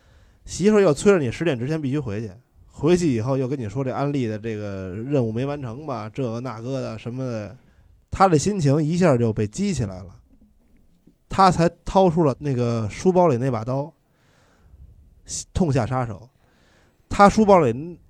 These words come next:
那把刀，经他自己供述，他那把刀已经买了一年多了，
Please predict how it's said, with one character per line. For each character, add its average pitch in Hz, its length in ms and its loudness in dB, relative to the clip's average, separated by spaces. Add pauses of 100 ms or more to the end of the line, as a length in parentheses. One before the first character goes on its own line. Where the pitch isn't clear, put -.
(260)
那 175 120 -2
把 113 160 -2
刀， 151 220 0
经 185 180 -2
他 196 120 2
自 180 120 -4
己 107 120 -2
供 131 200 -4
述， 101 240 -10 (480)
他 180 200 0
那 175 120 0
把 113 160 -2
刀 151 380 -2 (520)
已 120 220 -4
经 147 320 -2 (720)
买 104 300 -8
了 110 420 -10 (220)
一 143 100 -8
年 127 180 -4
多 156 220 -2
了， 110 120 -16